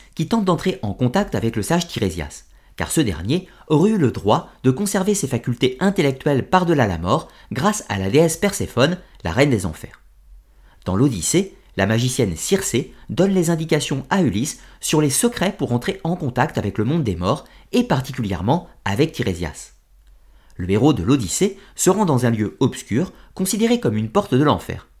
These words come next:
Il accomplit les libations et les sacrifices de sang comme nourriture pour attirer les morts. C'est alors que le sang coule dans la fosse chthonienne et les morts s'amassent pour en boire. Ce n'est qu'après avoir bu du liquide vital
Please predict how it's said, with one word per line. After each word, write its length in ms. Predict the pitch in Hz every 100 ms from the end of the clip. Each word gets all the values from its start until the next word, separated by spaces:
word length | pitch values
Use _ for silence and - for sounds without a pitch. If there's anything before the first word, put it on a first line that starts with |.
| _ _ -
Il 160 | 98 95 -
accomplit 380 | 135 139 143
les 100 | 127
libations 540 | 95 135 98 87 - 233 -
et 80 | 131
les 80 |
sacrifices 500 | 120 190 202 196 196
de 120 | 107 87
sang 280 | - 180 - - -
comme 220 | 156 156
nourriture 500 | 220 240 - - 196
pour 140 | 104
attirer 300 | 98 - 123
les 80 | 151
morts. 340 | 82 76 - - - _ _ _ _ _ -
C'est 260 | - 151
alors 240 | 202 247 -
que 60 |
le 160 | 120 123
sang 260 | - 202
coule 240 | 135 - 202
dans 100 | 127
la 120 | 110
fosse 280 | - 208 104
chthonienne 600 | - - 165 98 120 160 - -
et 80 | 143
les 120 | 185
morts 200 | 220 -
s'amassent 400 | - 170 214 -
pour 160 | 113
en 60 | 104
boire. 360 | 95 78 - _ _ - -
Ce 100 | -
n'est 120 | 92
qu'après 420 | 117 156 - 156 -
avoir 240 | 95 92
bu 160 | 107 143
du 80 |
liquide 320 | 95 85 120 101
vital 420 | 90 80 113